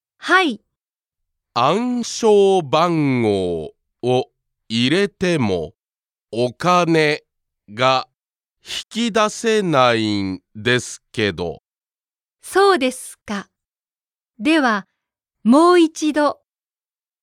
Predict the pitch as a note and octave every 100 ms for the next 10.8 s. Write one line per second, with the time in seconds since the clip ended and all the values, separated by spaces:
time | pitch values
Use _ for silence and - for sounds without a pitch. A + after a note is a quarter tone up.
0 | - F4 F4+ C#4+ F3 E3 - _ _ _
1 | _ _ _ - B3+ - _ _ _ _
2 | _ _ B3 C#4 E4 E4+ D#4+ C#4+ C#4+ D4
3 | D4 C#4+ C#4+ - - A#3 - _ _ _
4 | _ _ _ _ _ _ - F3+ F#3+ A2
5 | D2+ _ _ _ _ _ _ _ _ _
6 | _ _ _ - - D4 C4 D#4+ - _
7 | _ _ _ _ A3+ A3+ - _ _ _
8 | _ _ _ _ - C4+ F4+ F#4+ - F4+
9 | F4 E4+ E4 F4 C#4+ G#3+ F3+ E3 - _
10 | _ _ _ _ _ - C4+